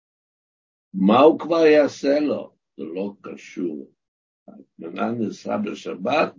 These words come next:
מחמת הטעמים שכתוב בגמרא ובשולחן ערוך, ואנחנו לא מתעסקים כאן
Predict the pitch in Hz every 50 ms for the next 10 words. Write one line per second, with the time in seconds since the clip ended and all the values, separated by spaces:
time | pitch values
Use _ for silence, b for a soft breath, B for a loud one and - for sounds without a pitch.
0 | _ _ _ _ _ _ _ _ _ - - - - - - 127 135 135 131 -
1 | 127 117 - - 113 107 104 104 131 147 175 202 208 - - - 104 - - -
2 | - - - 110 104 90 - 80 78 - - 104 104 101 - - - - 107 95
3 | - 92 - - - - - 87 92 92 98 107 123 143 - - - - - -
4 | - - - 87 90 98 101 104 98 - - - - - - - 90 - - 104
5 | 92 92